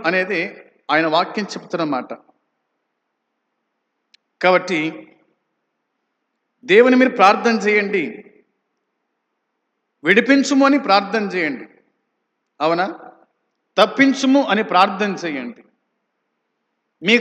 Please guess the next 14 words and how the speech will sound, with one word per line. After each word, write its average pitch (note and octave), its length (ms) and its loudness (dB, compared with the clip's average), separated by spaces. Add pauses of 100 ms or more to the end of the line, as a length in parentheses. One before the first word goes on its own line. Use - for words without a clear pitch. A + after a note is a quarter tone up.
కాపుదల A#3+ 440 4 (100)
మాకు A3+ 160 0
అవసరము" C4 580 2
అని G3+ 200 -2
ప్రార్థన F#3+ 380 -2
చేయండి. D#3 480 -12 (1600)
ఆయన E3 240 2
తప్పించువాడు, F3+ 800 -2 (420)
ఆయన D#3+ 300 2 (640)
విడిపించువాడు, G3+ 760 -4 (960)
ఆయన E3 320 2 (680)
కాపాడేటువంటి G#3+ 800 2 (440)
దేవుడు F3 320 -4 (180)
అనేది C#3+ 340 -8